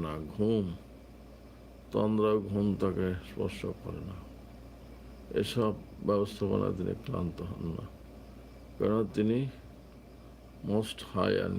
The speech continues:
greatest, আলিউল আজিম, উপরে উচ্চ, উচ্চ মান সম্পন্ন, মহান, মহান।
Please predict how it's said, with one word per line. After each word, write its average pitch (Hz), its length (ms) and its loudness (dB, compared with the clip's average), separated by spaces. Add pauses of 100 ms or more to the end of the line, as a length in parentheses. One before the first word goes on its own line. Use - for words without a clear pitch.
greatest, - 560 0 (1160)
আলিউল 110 420 4
আজিম, 98 300 4 (1400)
উপরে 110 300 6 (100)
উচ্চ, - 200 -10 (420)
উচ্চ - 180 -2 (160)
মান 98 120 2 (120)
সম্পন্ন, 92 360 2 (300)
মহান, 87 340 0 (120)
মহান। - 280 -4